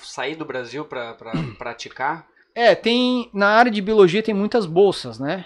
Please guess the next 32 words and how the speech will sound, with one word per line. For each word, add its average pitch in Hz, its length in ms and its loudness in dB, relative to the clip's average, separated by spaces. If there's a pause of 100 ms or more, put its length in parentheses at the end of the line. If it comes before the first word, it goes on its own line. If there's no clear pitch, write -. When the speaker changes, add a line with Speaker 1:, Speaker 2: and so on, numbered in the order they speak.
(120)
Speaker 2:
Lá 131 140 -10
fora 208 440 4
e 202 400 0
muitas 190 380 -2
vezes 202 240 2
acaba 208 240 0
até 190 160 -6
sobrando 208 480 -6
bolsa, 156 320 -8
cara, 135 200 -12
aqui 151 120 -16
no 156 80 -8
Brasil 151 400 -2
pra 185 140 -4
te - 120 -8
fazer, 160 1300 -2
é, 131 220 -10
doutorado, 156 760 0
mestrado, 131 1040 -4
pós-graduação 139 680 -8
lá 165 80 -2
fora. 160 340 0 (680)
E 180 580 0
nessa 208 340 2
área 208 240 4
de 165 80 -10
pesquisa, 185 840 0
realmente, 175 400 -2
assim, 254 180 -4
tem 190 140 -2
muita 220 240 -2
oportunidade. 160 760 -6